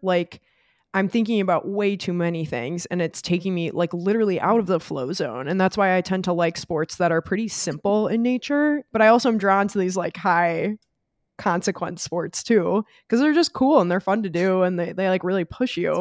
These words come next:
Speaker 2: fun.
Speaker 1: So that's so true. Like,
Speaker 2: Yeah.
Speaker 1: if you can really put work in behind the scenes, y-, it might make you more present in the moment.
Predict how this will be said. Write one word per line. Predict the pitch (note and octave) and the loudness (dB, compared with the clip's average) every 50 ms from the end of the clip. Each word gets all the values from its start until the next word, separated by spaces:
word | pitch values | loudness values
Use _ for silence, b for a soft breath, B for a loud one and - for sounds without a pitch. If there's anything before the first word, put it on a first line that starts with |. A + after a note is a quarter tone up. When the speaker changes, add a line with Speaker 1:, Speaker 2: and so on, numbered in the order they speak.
| G3 - | -2 -2
Speaker 2:
fun. | A3+ A3+ G#3 - - - - | -2 -4 -4 -6 -10 -16 -6
Speaker 1:
So | - - A3+ | 0 2 2
that's | A3+ - - | 2 2 4
so | - C4+ B3+ B3 A3+ G#3+ | 6 8 10 10 10 8
true. | - - - A3 A#3 A#3+ A3 G3 | 6 4 2 4 4 4 4 4
Like, | F3+ F#3+ F3+ F#3+ F#3+ | 2 0 -2 -2 -2
Speaker 2:
Yeah. | F#3 F#3 - - - | -6 -8 -10 -6 -4
Speaker 1:
if | G3+ - - | -4 -2 0
you | G#3+ G#3+ | -2 0
can | F#3 - B3 A#3 | 0 2 2 2
really | G#3+ G#3 G#3 G#3+ G#3+ G#3+ | 2 2 2 4 4 2
put | G#3 - A3 G3+ F3+ | 2 0 -2 -2 0
work | F#3 F3+ F3+ - - | 0 0 0 0 0
in | F#3+ F3+ | 0 0
behind | F#3 E3 F3 E3+ E3+ | 0 0 0 -2 -2
the | E3 | -2
scenes, | E3+ - - F3+ F#3 F3+ F3 D#3+ - - | -4 -2 -2 -2 -2 -2 -4 -6 -8 -10
y-, | F3+ F3+ - | -10 -8 -6
it | F3+ F#3 D#3+ | -6 -4 -2
might | F3+ F#3 G3+ F#3+ | -2 -2 -2 -2
make | F#3+ F#3 F3 - | -2 -4 -2 -2
you | G3 F#3 | -2 -2
more | F#3+ F#3 F#3+ F3 | 0 0 0 -2
present | - - - F#3+ F3+ F3 F3+ D#3 D3+ | -2 -2 -2 -2 0 0 -2 -4 -4
in | E3+ E3+ | -4 -4
the | E3+ | -4
moment. | D#3 D#3+ D#3+ D#3+ - B2+ C#3+ C3+ G#2+ - | -4 -4 -4 -4 -6 -6 -6 -8 -10 -12